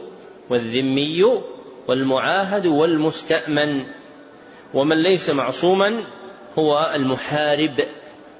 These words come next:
المقاتل للمسلمين الذي يذكره الفقهاء باسم الحربي، فلا حرمة لنفسه ولا لماله. الثامن، الأصل في العادات الإباحة،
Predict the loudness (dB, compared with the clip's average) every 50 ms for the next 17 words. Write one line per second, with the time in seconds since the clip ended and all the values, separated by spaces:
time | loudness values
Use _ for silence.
0 | -12 -6 -4 -2 0 0 0 0 0 0 0 0 2 4 4 2 2 0 -2 -4
1 | -2 -2 0 0 2 4 4 4 2 2 0 -2 0 2 2 2 4 2 2 2
2 | 0 0 -2 -6 -10 -14 -20 -20 -20 -20 -20 -20 -20 -10 -2 -2 0 0 2 2
3 | 2 2 0 -2 0 2 2 2 2 0 -4 -4 -2 -2 -2 0 0 0 0 0
4 | -2 -2 -4 -4 -6 -2 -2 0 2 2 2 0 -2 -6 -14 -18 -20 -20 -20 -12
5 | -6 -4 -4 -4 -4 -4 -4 -4 -4 -2 0 -2 -2 -2 -4 -12 -16 -18 -20 -20
6 | -20 -20 -20 -20 -20 -18 -4 -2 2 2 2 0 0 0 0 0 2 2 0 -2
7 | 0 0 0 0 0 -2 -4 -8 -14 -18 -20 -20 -20 -20 -20 -20 -20 -20 -8 -2
8 | 0 2 2 2 0 0 -2 0 0 2 4 4 4 4 4 4 2 2 0 0
9 | 0 0 0 0 -2 -2 -4 -6 -12 -20 -20 -20 -18 -10 -10 -10 -8 -6 0 2
10 | 2 4 4 2 2 0 0 0 -2 -4 -10 -16 -18 -20 -20 -20 -20 -20 -20 -20
11 | -12 -6 -4 -2 0 0 -2 -2 -2 0 -2 0 0 0 0 0 0 0 0 0
12 | 0 0 0 0 -2 -4 -4 -2 -2 0 2 2 2 2 2 0 -2 -4 -6 -6
13 | -6